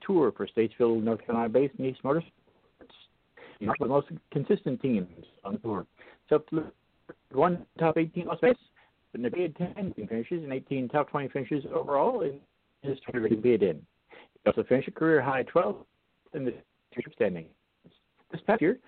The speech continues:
Self competed in a twenty owned A M racing team. Flourished under the leadership of crew chief Eddie Traconis and was highlighted by a fifth place finish at Michigan International Speedway in August. Additionally, the team garners three top ten finishes overall, with Self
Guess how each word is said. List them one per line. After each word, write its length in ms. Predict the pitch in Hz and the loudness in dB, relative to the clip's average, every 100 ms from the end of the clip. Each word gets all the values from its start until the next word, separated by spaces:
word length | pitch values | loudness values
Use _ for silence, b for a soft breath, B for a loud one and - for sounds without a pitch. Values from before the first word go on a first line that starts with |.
| b b - | b b -8
Self 220 | 143 131 | -4 -4
competed 580 | - 135 123 143 151 156 | -2 -2 2 2 2 -8
in 80 | 165 | -8
a 60 | 151 | -6
twenty 560 | - 185 175 190 165 | 2 4 4 0 -4
owned 180 | 151 156 | -4 -2
A 200 | 151 151 | 2 2
M 120 | 147 | 2
racing 400 | 113 135 - 135 120 | 2 0 0 -12 -8
team. 440 | 143 131 101 82 _ _ b b b b - - | -6 -4 -4 -6 _ _ b b b b -16 2
Flourished 280 | 127 113 117 | 4 4 2
under 120 | 127 | -4
the 60 | 113 | -2
leadership 380 | 139 135 160 - | -4 -2 -4 -6
of 60 | |
crew 180 | - 190 - | -6 -6 -2
chief 160 | 190 - | -4 -2
Eddie 220 | 170 160 | -4 -4
Traconis 440 | - - 196 240 226 - - B B B - | -6 -2 2 2 0 -12 -20 B B B -4
and 100 | 180 | -2
was 100 | 170 | 4
highlighted 420 | 180 151 117 92 | 4 6 6 6
by 100 | 98 | 0
a 40 | |
fifth 200 | 123 165 | 0 -2
place 200 | 160 160 - | 0 0 0
finish 260 | 170 190 - - | -4 -4 -8 -10
at 180 | - - | -10 -4
Michigan 240 | 135 151 | -4 -2
International 380 | 143 147 160 180 | -2 -2 -2 -4
Speedway 340 | - 180 190 | -2 2 2
in 60 | 202 | 4
August. 260 | 139 98 - _ _ _ _ b b | 2 0 -6 _ _ _ _ b b
Additionally, 420 | 170 175 180 240 254 - B - | 2 2 2 -4 -4 -16 B -2
the 80 | 190 | 0
team 260 | 175 139 | 0 0
garners 300 | 120 117 104 - | 0 -2 -4 -4
three 260 | 165 147 117 | -2 -2 -4
top 180 | 135 156 _ | -4 -4 _
ten 240 | 160 160 151 - | -2 -2 -4 -6
finishes 340 | 170 165 165 | -6 -4 0
overall, 560 | 147 - 160 240 233 214 _ b b | 0 2 4 4 2 -2 _ b b
with 180 | 123 107 | 0 4
Self 200 | 185 196 | 4 2